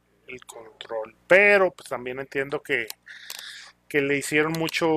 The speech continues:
trataron de, de acoplarlo a la nueva generación con los tipos de,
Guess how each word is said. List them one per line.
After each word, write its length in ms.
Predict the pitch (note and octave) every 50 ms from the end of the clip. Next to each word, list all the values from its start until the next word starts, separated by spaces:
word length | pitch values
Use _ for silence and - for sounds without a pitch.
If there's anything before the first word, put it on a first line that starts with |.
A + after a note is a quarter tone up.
| D#3 D3+ D3 C#3+ C3 B2+ A#2+ A2 _ _ _ _ _ _ - - _ _ _ _ _ _ _ _ _ _ _ _ _ - - - - _ - - - - - - - - - - - - -
trataron 400 | D#3 D3+ - D3+ D3+ E3 F3+ F3
de, 300 | E3+ E3+ D#3 D3 D3 C#3+
de 120 | - C#3+
acoplarlo 560 | C#3 - - C#3+ - - D3 D3 C#3+ D#3 E3 E3
a 40 |
la 180 | D#3+ D#3 D3 C#3
nueva 220 | C3+ C#3 C#3+ D#3+
generación 560 | D#3+ - D3+ C3+ C3 B2+ A#2+ - - C#3 C3+ C3+
con 240 | - D#3 D3 D3
los 160 | C3+ C3 B2 -
tipos 400 | - C#3 - _ - D3 C#3+ C3+
de, 220 | C#3 C3 A2+ -